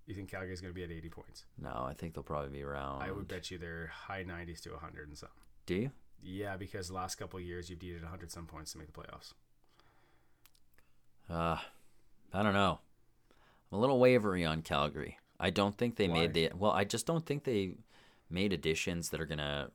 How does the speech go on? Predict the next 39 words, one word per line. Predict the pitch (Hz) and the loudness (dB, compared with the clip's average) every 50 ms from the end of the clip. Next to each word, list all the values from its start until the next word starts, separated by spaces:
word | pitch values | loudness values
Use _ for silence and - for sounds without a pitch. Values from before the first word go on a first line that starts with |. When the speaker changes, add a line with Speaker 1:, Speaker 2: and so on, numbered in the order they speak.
| _ - - | _ -2 -2
Speaker 1:
Okay, | 139 139 156 | 2 2 4
but, | - 82 | 4 6
Speaker 2:
really | 87 92 90 85 90 85 | 6 6 6 6 6 4
Speaker 1:
but | 80 - 147 - | 6 6 6 6
Speaker 2:
heavily | 90 87 87 85 | 6 6 8 8
Speaker 1:
what | - 156 | 8 8
did | - - - | 8 4 4
Speaker 2:
benefit | 165 | 4
Speaker 1:
they | 170 165 147 | 4 4 4
Speaker 2:
their | 139 156 151 | 6 4 4
Speaker 1:
give | - | 6
Speaker 2:
team. | - 143 | 6 4
Speaker 1:
up | 135 127 - | 4 4 4
that | - 123 113 - | 0 -2 -2 0
hurt | - 117 107 - | 0 -2 -2 -2
them? | - - - - - - - - - - - - - - - - - - - - - - - - - - - - - - - - - - - | -6 -12 -12 -14 -14 -16 -16 -18 -18 -20 -18 -18 -18 -18 -16 -18 -16 -16 -16 -14 -14 -14 -14 -12 -12 -10 -10 -10 -10 -8 -10 -8 -8 -6 -6
Speaker 2:
It's | 82 78 - | -6 -6 -6
gonna | - - 78 71 | -6 -6 -6 -4
be | 67 67 | -6 -6
the | 67 - 64 | -6 -6 -6
real | 64 67 64 58 57 | -6 -6 -6 -6 -8
deal, | - - 57 55 55 - - - | -8 -10 -10 -8 -8 -8 -8 -10
and | - | -8
his | 78 80 78 | -8 -6 -6
Speaker 1:
Like, | - - | -6 -6
Speaker 2:
name | 73 73 69 | -6 -6 -8
is | 69 65 - | -10 -12 -8
James | - - - 71 69 69 69 - - - | -8 -8 -6 -6 -8 -8 -8 -8 -10 -8
Neal. | 139 143 139 139 - - | -8 -8 -8 -8 -4 4
Speaker 1:
Yeah, | 147 151 143 123 | 6 8 8 8
but | 117 120 113 - | 6 4 -2 -2
he | 117 117 143 143 | -6 -2 -2 4
didn't | 139 151 143 135 113 | 4 4 4 4 0
do | 123 127 131 | -2 -4 -2
anything | 127 117 117 107 107 104 92 | -2 -2 -2 -2 -4 -8 -8
for | - 95 | -8 -8
them. | 92 95 95 | -6 -4 -2
He | 107 113 | -2 -2
had | 110 | -2